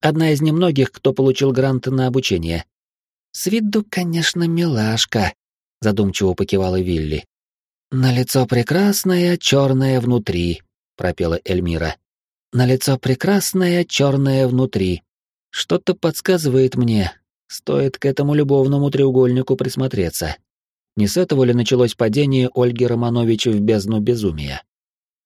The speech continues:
А если наследница Волыни будет в здравом уме, то и кризиса престола наследия можно будет избежать.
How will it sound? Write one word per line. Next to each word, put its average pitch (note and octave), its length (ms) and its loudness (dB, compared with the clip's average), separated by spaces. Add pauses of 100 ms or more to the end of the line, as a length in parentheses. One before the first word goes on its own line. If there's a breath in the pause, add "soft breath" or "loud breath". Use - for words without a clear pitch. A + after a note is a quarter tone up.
(260)
А F2+ 140 0
если C3+ 260 2
наследница C3 680 0
Волыни B2 400 2
будет A2+ 320 0
в G#2+ 100 -2
здравом G#2+ 500 0
уме, G#2 500 -2 (440)
то C3+ 140 4
и D#3+ 120 4
кризиса D3 560 0
престола C3+ 440 0
наследия G#2 600 0
можно G#2 340 0
будет G2 300 0
избежать. F#2 580 -2